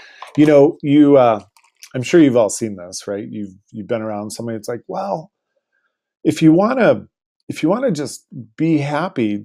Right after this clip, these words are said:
just tell yourself, say, "I'm happy," right? And, and so you sit there and you go, "I am happy, I am happy, I am happy, I am happy." You say it over and over again, "I am happy, I am happy."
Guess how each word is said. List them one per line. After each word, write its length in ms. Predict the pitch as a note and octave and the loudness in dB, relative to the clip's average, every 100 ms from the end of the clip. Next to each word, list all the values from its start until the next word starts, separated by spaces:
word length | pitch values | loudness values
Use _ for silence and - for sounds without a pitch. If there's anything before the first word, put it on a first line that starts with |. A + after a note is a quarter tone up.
| _ | _
just 260 | F3 E3 - | -10 -8 -6
tell 200 | F3 B3 | -4 -2
yourself, 440 | A#3 - G2+ - | -4 -4 -8 -6
say, 260 | - C#3 - | 0 2 2
"I'm 160 | C#3 D#3+ | -4 -4
happy," 420 | C#3 F3 - F#2 | -4 -6 -8 -10
right? 380 | F#2+ A2 D#3 D3+ | -4 -4 -4 -8
And, 340 | A2+ A2 A2+ C3 | -10 -12 -18 -14
and 120 | A#2 | -8
so 120 | C3 | -4
you 60 | A2+ | -2
sit 200 | - C3+ | -2 -2
there 140 | B2+ | -2
and 80 | A#2 | -2
you 100 | G#2+ | -4
go, 300 | G#2 F#2 - | -4 -4 -6
"I 160 | G2+ F#2+ | -10 -12
am 120 | F2 | -10
happy, 460 | F#2 C#3 C3+ C#3 B2+ | -6 -4 -2 -2 -2
I 180 | G#2 G2 | -4 -6
am 140 | F#2 | -6
happy, 440 | A#2 C3+ - B2 - | -2 -2 0 -2 -2
I 200 | G2+ F2+ | -4 -8
am 100 | G2+ | -8
happy, 500 | C#3+ C3 B2 A#2+ A2+ | -4 -4 -4 -6 -6
I 180 | G2 | -12
am 100 | F#2+ | -16
happy." 380 | G#2+ C3 B2 A#2 | -8 -6 -4 -4
You 80 | G#2 | -4
say 200 | - A2+ | 0 0
it 80 | G#2+ | 2
over 240 | A2 G#2+ | 2 0
and 80 | G2+ | -2
over 160 | G2 F#2 | -4 -6
again, 220 | F2+ F2+ F#2+ | -8 -12 -8
"I 60 | G#2+ | -6
am 120 | G#2+ | -4
happy, 440 | C3 C3+ - B2+ | -2 -2 -2 -2
I 160 | A#2 G#2 | -2 -2
am 80 | G#2 | -4
happy." 460 | A#2 A#2 B2+ A2+ | -2 -2 -2 -4